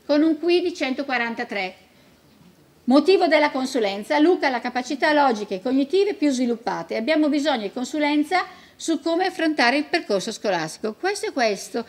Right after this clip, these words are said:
è quello che ci hanno richiesto gli insegnanti dopo che il bambino è stato valutato da noi. Viene valutato da noi, c'è una relazione di consegna per la famiglia e una per la scuola, perché le, gli insegnanti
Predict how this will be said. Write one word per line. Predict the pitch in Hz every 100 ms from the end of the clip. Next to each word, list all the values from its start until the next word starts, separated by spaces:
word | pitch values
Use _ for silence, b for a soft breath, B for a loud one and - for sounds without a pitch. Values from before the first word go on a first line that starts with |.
| b
è | b 254
quello | 359
che | 269
ci | 247 262
hanno | 247 202
richiesto | 196 277 - 294 320 -
gli | 370
insegnanti | 208 208 339 302 226 240 339 349 B B
dopo | 240 349 381 392
che | 392
il | 370
bambino | 381 294 277
è |
stato | 294 277 277
valutato | 254 247 247 247 262
da | 233
noi. | 208 170 175 b b -
Viene | 277 285
valutato | 247 233 247 240
da | 269 330
noi, | 330 285 359 - B
c'è | -
una | 269 247
relazione | 226 220 220 220 247 233 196 180 175 - -
di | 208
consegna | 202 220 226 269 226 180
per | - 196
la | 226
famiglia | 330 302 277 339 359
e | - 403
una | 330 247
per | 294 320
la | 302
scuola, | 302 202 170 185 196 b b
perché | 247 247 262 -
le, | 202 294 302
gli | 214
insegnanti | 254 262 370 247 214 254